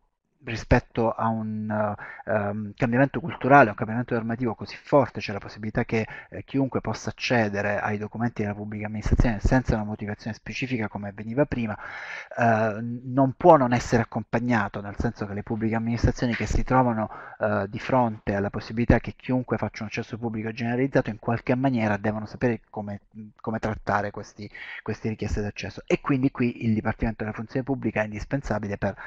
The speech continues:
aiutare le pubbliche amministrazioni a capire come, eh, ragionare in termini di novità normative e quindi in termini di accountability. Mm, altro riferimento, eh, italiano utile, più o meno, eh, ritorno su quello che dicevamo prima, è il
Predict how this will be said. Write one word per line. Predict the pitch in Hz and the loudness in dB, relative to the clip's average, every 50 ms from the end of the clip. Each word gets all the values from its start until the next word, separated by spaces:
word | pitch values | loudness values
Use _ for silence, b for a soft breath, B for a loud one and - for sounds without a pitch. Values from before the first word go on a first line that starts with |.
| B | B
aiutare | B - 107 107 - 151 131 123 | B -8 -8 -2 2 4 4 6
le | 113 104 | 4 2
pubbliche | 110 107 104 107 98 107 | 0 -4 -6 -4 -6 -6
amministrazioni | 101 107 110 - - - - - 120 101 | -6 -4 -4 -2 -2 -2 -2 -2 -4 -4
a | |
capire | - - 117 - - 110 104 101 101 | -2 -4 -6 -4 -4 -6 -6 -6 -6
come, | - - 107 101 104 90 95 B B B B B B B B | -6 -8 -8 -6 -6 -6 -8 B B B B B B B B
eh, | B 104 107 107 107 107 | B -4 -2 0 2 2
ragionare | 110 117 113 107 113 113 123 131 127 113 | 2 0 -2 -2 -2 0 2 2 2 2
in | 104 104 | 0 -2
termini | - - 101 98 98 101 95 | -2 -2 -2 -2 -4 -6 -6
di | 98 101 | -6 -6
novità | 98 101 101 101 - 104 101 | -8 -6 -8 -4 -4 -4 -4
normative | 98 101 123 139 139 - 104 98 95 - | -4 -4 -2 -2 -2 -2 -2 -6 -6 -8
e | - - - | -10 -14 -16
quindi | - - 107 98 95 | -10 -8 -8 -8 -8
in | 95 | -8
termini | - 95 90 92 95 95 | -8 -8 -8 -8 -10 -12
di | 98 | -12
accountability. | 95 - - 92 92 - - 98 98 104 98 101 - 107 - - _ B B B B B B B B B B B B B B B B B B - - - - - - - - - - - - - - B B B B B 233 220 B B 240 - - - - - - - - - - - - - - - - - - - - - - - - - - - | -12 -12 -12 -14 -14 -14 -16 -14 -14 -14 -16 -14 -16 -14 -16 -16 _ B B B B B B B B B B B B B B B B B B -2 -2 -2 -4 -6 -8 -10 -8 -8 -6 -6 -6 -6 -6 B B B B B -8 -10 B B -6 -6 -6 -8 -10 -10 -10 -8 -8 -8 -8 -8 -10 -10 -10 -10 -10 -10 -6 -6 -6 -6 -6 -16 -16 -14 -10 -6
Mm, | 143 139 135 139 | -4 -4 -2 6
altro | - 156 165 175 - - 127 | 12 12 12 12 12 10 4
riferimento, | 131 123 139 135 135 139 143 135 - - 110 113 - | 6 8 8 8 10 8 8 8 6 0 0 0 0
eh, | - 127 113 110 110 107 - | 0 2 4 6 6 4 4
italiano | - 117 - 123 117 120 123 117 104 98 98 98 - | 2 6 8 10 12 12 12 12 10 8 2 -2 -2
utile, | - 127 123 113 - - 98 95 92 - | -2 0 0 0 0 0 -2 -2 -2 -2
più | - 107 | -4 -2
o | 101 | 2
meno, | 107 110 107 104 101 95 - - 104 104 101 98 95 95 95 95 95 95 | 2 2 2 2 0 -4 -4 -4 -2 0 0 -2 -2 -4 -4 -6 -6 -6
eh, | 98 | -4
ritorno | 107 107 - 117 110 107 101 95 | -6 -4 0 2 2 2 0 -4
su | 92 - | -8 -4
quello | - 104 101 | -2 -2 -2
che | 95 101 95 | -2 -6 -8
dicevamo | 104 104 - 98 104 107 120 139 143 | -8 -6 -6 -4 -2 0 2 2 2
prima, | - 113 107 110 110 104 104 104 101 | 2 2 2 2 4 4 2 0 2
è | - 117 | 2 4
il | 113 107 107 | 4 4 4